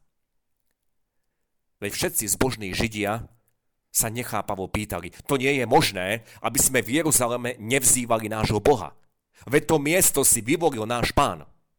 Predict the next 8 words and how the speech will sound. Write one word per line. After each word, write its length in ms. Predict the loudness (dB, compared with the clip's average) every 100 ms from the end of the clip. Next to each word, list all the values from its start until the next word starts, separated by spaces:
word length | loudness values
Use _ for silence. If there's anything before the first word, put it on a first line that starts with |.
| _ _ _ _ _ _ _ 4
Áno, 240 | 4 4
dopustil 560 | 2 0 0 0 0 0
síce, 480 | 0 0 -2 -4 -10 _ _ _ _ _ -10
že 160 | -8
muselo 400 | -4 -2 -2 -2
prísť 560 | -4 -4 0 0 -2 -8 _ -4
babylonské 640 | -2 -2 -6 -6 -6 -6
zajatie 560 | -6 -6 -8 -12 -18